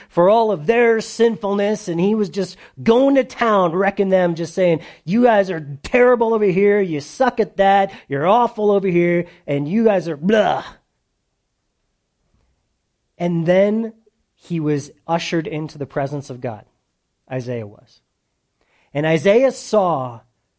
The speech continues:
the glory of God. And he saw the train of his robe filled the temple with glory.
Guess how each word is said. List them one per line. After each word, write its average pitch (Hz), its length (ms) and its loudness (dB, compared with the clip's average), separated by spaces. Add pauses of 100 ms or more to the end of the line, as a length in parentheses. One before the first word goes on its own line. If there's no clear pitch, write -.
(140)
the 131 140 -8
glory 147 580 0
of 120 160 -8
God. 110 220 -12 (1300)
And 160 140 0
he 160 80 0
saw 175 380 0
the 151 120 -4
train 170 420 0
of 165 120 0
his 143 200 -6
robe 143 340 0
filled 165 540 -2
the 151 80 -4
temple 151 540 -6
with 135 220 -6
glory. 147 500 0